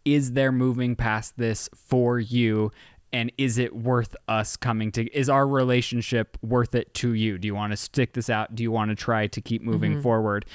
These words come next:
Speaker 1: I think if it was, like,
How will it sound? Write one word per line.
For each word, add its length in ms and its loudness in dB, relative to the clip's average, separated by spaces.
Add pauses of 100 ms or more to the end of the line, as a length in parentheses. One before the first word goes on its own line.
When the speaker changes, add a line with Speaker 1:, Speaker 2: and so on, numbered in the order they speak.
(200)
Speaker 1:
I 100 -2
think 220 -2
if 160 -4
it 300 0
was, 840 0 (100)
like, 380 -2